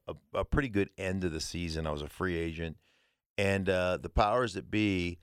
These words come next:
stood there in the hallway and told me I was no longer of value. They didn't think I could play and that they didn't have any interest in re-signing me, and, uh, good luck in the future.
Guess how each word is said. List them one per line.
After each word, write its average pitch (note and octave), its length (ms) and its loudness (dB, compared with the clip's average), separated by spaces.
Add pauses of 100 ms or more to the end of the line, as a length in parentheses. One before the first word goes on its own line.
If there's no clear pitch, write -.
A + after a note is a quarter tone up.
(640)
stood A2+ 300 2
there B2 120 2
in A#2+ 60 2
the A2+ 100 2
hallway A2+ 380 2
and F#2 100 -4
told G#2 260 4
me G2 360 2 (540)
I G2 100 4
was G2 180 2
no G2 140 4
longer G2 280 2
of F2 120 0
value. G2 340 2
They E2 140 -4
didn't F#2 240 -4
think F#2 160 -2
I E2+ 80 -4
could D#2+ 180 -8
play G2+ 460 2
and E2+ 240 0
that E2+ 280 0
they F2+ 140 2
didn't F2+ 340 -4
have F2 200 -2
any F#2 220 -2
interest E2+ 300 -8
in E2+ 120 -6
re-signing F#2 560 -2
me, F2 220 -4
and, E2 220 -2
uh, E2+ 180 0
good E2+ 180 -4
luck F2 200 2
in D#2+ 60 -12
the D2+ 80 -10
future. F#2 440 -10